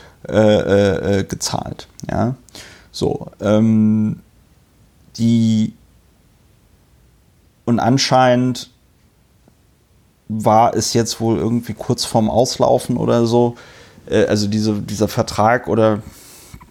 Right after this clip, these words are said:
Erdogan wollte nachverhandeln. Ich hab das auch jetzt nicht so richtig,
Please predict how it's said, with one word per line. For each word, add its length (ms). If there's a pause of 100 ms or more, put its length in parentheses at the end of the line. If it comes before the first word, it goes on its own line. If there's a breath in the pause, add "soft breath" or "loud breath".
(440)
Erdogan 480
wollte 260
nachverhandeln. 960 (560 loud breath)
Ich 180
hab 180
das 680
auch 260
jetzt 240
nicht 120
so 120
richtig, 720